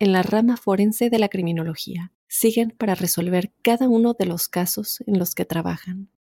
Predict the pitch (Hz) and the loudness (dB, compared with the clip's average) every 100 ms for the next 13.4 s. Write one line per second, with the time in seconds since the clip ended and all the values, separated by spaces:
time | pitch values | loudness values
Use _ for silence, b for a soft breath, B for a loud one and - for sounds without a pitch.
0 | _ _ - 233 233 - 302 _ _ - | _ _ -2 0 0 -2 -4 _ _ 0
1 | 208 175 165 160 _ _ - 214 208 220 | 2 2 0 -4 _ _ 2 2 4 4
2 | 233 247 208 - 180 175 190 190 190 175 | 4 2 0 0 -2 0 0 0 0 -2
3 | 170 185 185 185 196 202 - 180 - 185 | -2 0 0 0 0 -2 -4 -6 -4 -2
4 | 185 190 208 220 247 202 - 175 190 185 | 2 4 2 2 0 0 -2 -6 -2 -2
5 | 196 - 226 - 226 254 220 190 175 170 | -2 -4 -6 -8 -4 0 2 0 -2 -4
6 | 160 - 165 156 180 - - _ 233 226 | -4 -4 -4 -4 -6 -12 -18 _ 4 4
7 | 254 269 262 - 214 220 208 202 190 175 | 4 4 2 0 -2 2 2 0 -2 -2
8 | - 190 185 _ - 214 220 - 226 - | -2 -4 -4 _ -4 0 2 0 -4 -6
9 | - 208 185 170 160 175 - - 190 190 | 0 2 4 2 0 -6 -10 -2 2 2
10 | 185 - 226 226 240 226 220 208 196 185 | 0 0 0 2 0 2 2 -2 0 -2
11 | - 175 175 185 170 151 165 _ - 202 | -2 -4 -2 -2 0 -2 -8 _ 2 6
12 | 208 214 220 208 170 165 165 170 - - | 6 4 0 0 0 0 0 -4 -6 -10
13 | 170 - 170 | -10 -10 -12